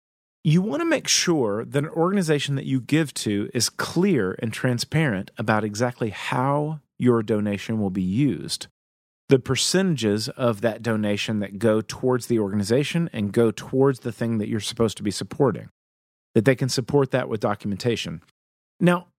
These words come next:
the other thing that I would say, and this is, this maybe feels tricky, but I would encourage you to lean into this, which is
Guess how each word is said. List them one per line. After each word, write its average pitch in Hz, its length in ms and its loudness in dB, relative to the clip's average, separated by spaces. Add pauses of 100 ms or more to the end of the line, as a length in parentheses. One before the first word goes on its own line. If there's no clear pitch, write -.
(340)
the 175 380 2
other 226 160 0
thing 294 200 -2
that 247 100 4
I 180 40 6
would 139 160 0
say, 110 440 -4 (100)
and 139 240 0
this 214 200 0
is, 302 260 -2 (920)
this 214 160 6
maybe 233 360 2
feels 196 580 2
tricky, - 360 -2
but 147 300 -2
I 202 80 6
would 285 120 4
encourage 196 540 0
you 170 60 -4
to 147 160 -8
lean 135 420 0
into 123 360 0
this, - 540 -4 (1040)
which 156 260 4
is 117 460 2